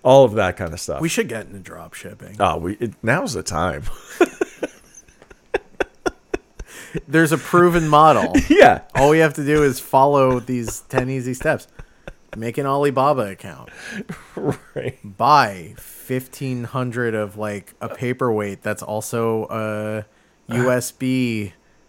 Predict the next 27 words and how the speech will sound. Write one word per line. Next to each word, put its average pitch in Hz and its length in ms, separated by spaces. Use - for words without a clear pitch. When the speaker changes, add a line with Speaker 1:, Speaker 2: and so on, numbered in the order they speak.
Speaker 2:
uh, 104 260
thumb 135 280
drive. 98 420
Speaker 1:
You 117 100
know, 135 260
I 90 120
mean, 80 180
Speaker 2:
That's - 220
actually - 360
a - 40
pretty - 260
good 85 160
idea. 80 180
Speaker 1:
that's 92 320
a 135 40
pretty 67 260
good 58 160
idea. 50 320
I 110 60
feel 151 340
like 80 420
if 107 260
we 98 760
started 101 840
a, 85 600
like, 95 140
a, 76 500